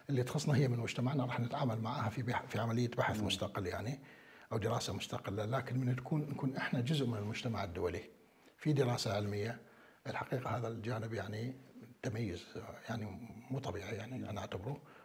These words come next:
Speaker 1: وإنجاز حقيقي، وأنا بصراحة يعني مسرور كثير يعني في جانب الانفتاح الدولي للجامعة في الفترة الأخيرة، يعني بوجود السيد رئيس الجامعة. آه، انفتاح كبير على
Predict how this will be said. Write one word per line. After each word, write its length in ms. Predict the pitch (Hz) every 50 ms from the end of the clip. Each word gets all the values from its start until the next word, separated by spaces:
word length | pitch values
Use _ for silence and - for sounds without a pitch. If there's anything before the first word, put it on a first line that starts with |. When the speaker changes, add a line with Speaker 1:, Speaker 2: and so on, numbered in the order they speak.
| - - -
Speaker 1:
وإنجاز 420 | - 107 110 104 117 123 123 -
حقيقي، 460 | - - - - 104 110 - - 123
وأنا 460 | 127 117 110 117 117 113 113 117 113 110
بصراحة 600 | - - - 113 123 - - - 135 131 131 127 - - - - - - - - - - - - - - -
يعني 280 | 135 135 - 120 110
مسرور 540 | 110 117 113 - - - 127 139 151 127 -
كثير 420 | - - - - 135 127 113 107 107 - - 98 -
يعني 360 | - - - - 110 107 104 - - - 98 - - - - - 107 110
في 200 | - - - 123 113
جانب 340 | 101 120 117 117 107 104 113
الانفتاح 500 | - 98 - - 104 - 127 120 - -
الدولي 360 | 101 101 127 113 107 113 113
للجامعة 760 | 104 104 98 - 123 113 113 117 113 110 110 127 123 - - - - - _ _ - -
في 80 | -
الفترة 380 | - 98 98 95 - - - 104
الأخيرة، 400 | 98 - - 92 95 - 104 110
يعني 180 | 101 107 110 -
بوجود 360 | - - - 95 101 104 107 - - - - -
السيد 260 | - - - 92 92 107
رئيس 180 | 110 95 -
الجامعة. 460 | 92 92 - - 110 120 113 104 - - - - - - - - - - - - - - - - _ -
آه، 120 | 127 123
انفتاح 440 | 117 120 - 131 123 - 131 123 -
كبير 500 | - - - 120 123 113 110 113 117 113
على 600 | - 120 120 107 104 107 110 110 110 98 110 -